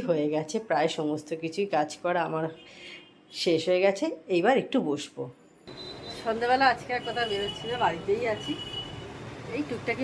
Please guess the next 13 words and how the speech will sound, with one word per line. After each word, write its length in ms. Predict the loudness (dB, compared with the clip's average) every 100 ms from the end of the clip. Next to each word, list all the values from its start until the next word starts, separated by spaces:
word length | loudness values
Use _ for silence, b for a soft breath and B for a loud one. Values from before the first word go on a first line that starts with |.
| 2
বাড়িতে 220 | 2 -2
কিছু 160 | -8 -8 4
কাজ 180 | 6 6 4
আছে, 160 | -2 -4 -6
সেই 120 | -8 -8
সবগুলো 320 | -10 -8 -6 -6 -4
করবো, 280 | -4 -2 -4 -4 -8 -8 -8 -4 -2
আর 180 | 0 0 -2 -8 -10 -8
একটু 140 | -4 6
বারান্দায়ও 540 | 6 6 4 2 2 4
দাঁড়াবো। 280 | 4 4 4 0
এইভাবেই 340 | 0 -2 0 0
আজকে 200 | -2 -8